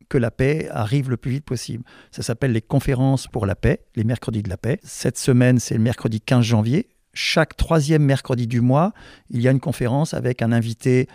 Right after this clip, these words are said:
soit de Palestine, soit d'Israël, soit du monde civil. Cette année, euh, ce mois-ci, pardon, c'est Vivian Petit, qui est un professeur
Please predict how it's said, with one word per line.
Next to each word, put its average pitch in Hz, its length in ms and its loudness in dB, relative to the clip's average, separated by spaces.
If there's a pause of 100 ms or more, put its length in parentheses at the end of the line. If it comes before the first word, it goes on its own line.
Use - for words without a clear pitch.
(220)
soit - 240 -2
de 107 80 0
Palestine, 123 720 -4
soit - 240 -6
d'Israël, 113 680 0
soit 110 480 -4
du 117 560 -8
monde 101 260 0
civil. 151 460 -2
Cette - 240 0
année, 160 480 4
euh, 156 160 0
ce - 140 2
mois-ci, 123 360 2
pardon, 131 300 0
c'est 135 400 0
Vivian 131 320 2
Petit, 143 400 -4
qui - 100 -8
est - 160 -12
un 113 240 0
professeur 151 640 0